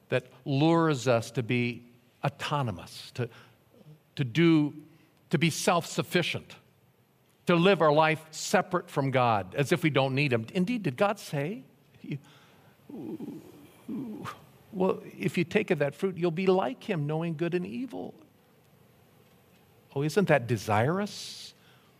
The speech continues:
The lust of the flesh, the lust of the eyes, the hopeful pride of life, the enticements, the inner desires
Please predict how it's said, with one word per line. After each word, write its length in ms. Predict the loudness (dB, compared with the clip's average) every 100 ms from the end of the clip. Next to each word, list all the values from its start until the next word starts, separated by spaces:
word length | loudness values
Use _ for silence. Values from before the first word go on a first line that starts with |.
| _ _
The 80 | -2
lust 320 | 0 -2 -2
of 60 |
the 100 | -2
flesh, 680 | -2 0 2 2 -4 -8 -12 -18 _
the 80 | -8
lust 280 | -6 -6 -4
of 60 |
the 100 | 0
eyes, 180 | 2 0
the 60 | -2
hopeful 340 | -6 -4 -8
pride 280 | -4 -2 0
of 100 | 0
life, 240 | -2 -2 -6 -18 -2
the 80 | -2
enticements, 1160 | -2 -2 0 0 -4 -6 -6 -10 -14 -16 -18 -20 -20 -20 _ _ _ _ _ _ _ -6
the 160 | 0
inner 160 | 2 2
desires 920 | 0 2 2 2 0 -2 -6 -12 -14